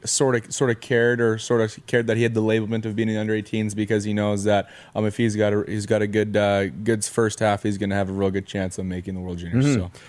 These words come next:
Speaker 2: So to the draft, I'm backing up a little bit.
Speaker 1: Mm-hmm.
Speaker 2: You go to Columbus, eleventh overall. I literally,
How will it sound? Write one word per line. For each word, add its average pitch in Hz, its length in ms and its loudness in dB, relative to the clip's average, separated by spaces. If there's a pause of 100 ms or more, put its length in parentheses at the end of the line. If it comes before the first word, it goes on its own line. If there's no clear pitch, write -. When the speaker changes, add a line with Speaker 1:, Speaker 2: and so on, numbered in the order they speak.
Speaker 2:
So 156 520 0
to 151 500 2
the 127 280 2
draft, 117 560 0
I'm 104 100 2
backing 113 300 0
up 110 120 0
a 113 40 2
little 117 180 2
bit. 110 280 0
Speaker 1:
Mm-hmm. 110 300 -2
Speaker 2:
You 113 120 0
go 117 120 4
to 113 100 0
Columbus, 117 460 0
eleventh 113 360 0
overall. 104 420 2
I 143 120 0
literally, 165 600 2